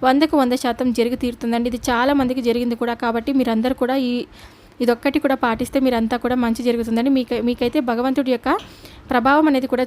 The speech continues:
చూపించకుండా ఉంటుందన్నమాట. అంటే భయంకరమైనటువంటి మీ పనులు ఏవైతే ఉన్నాయో అవన్నీ కూడా తప్పకుండా రేపటి రోజున మీకు చూసుకున్నట్లయితే తప్పకుండా మీరైతే ఆ ప్రతికూలమైనటువంటి సమయం నుండి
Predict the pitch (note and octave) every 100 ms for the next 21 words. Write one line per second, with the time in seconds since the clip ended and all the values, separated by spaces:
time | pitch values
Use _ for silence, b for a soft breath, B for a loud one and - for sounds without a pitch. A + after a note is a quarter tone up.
0 | B3 A#3 B3 B3 B3 B3+ A#3+ A3+ A#3+ A#3
1 | A#3 A3+ A#3+ A#3 E4 D4+ A#3+ C#4 D4+ C#4+
2 | C4 B3 A#3 B3 A#3+ A#3 A3+ C#4 B3 A#3
3 | A#3+ C4 A#3+ A#3 A3+ C4 A4 B B B
4 | B B B3 B3 C#4+ F4 D4+ C#4+ A#3+ D4+
5 | - - - B3+ B3 C#4 C4 C4 B3 B3
6 | A#3 A#3+ C4+ A#3 C4 C4+ B3+ C#4 - -
7 | - C4 - C#4 C4 A#3+ A#3+ C4 A#3+ C#4
8 | C4 C4 B3 A#3+ A#3 B3+ B3 A#3 A3 C4
9 | D4 C#4+ C4+ A#3+ A#3+ - A#3 B3 C4 B3
10 | A#3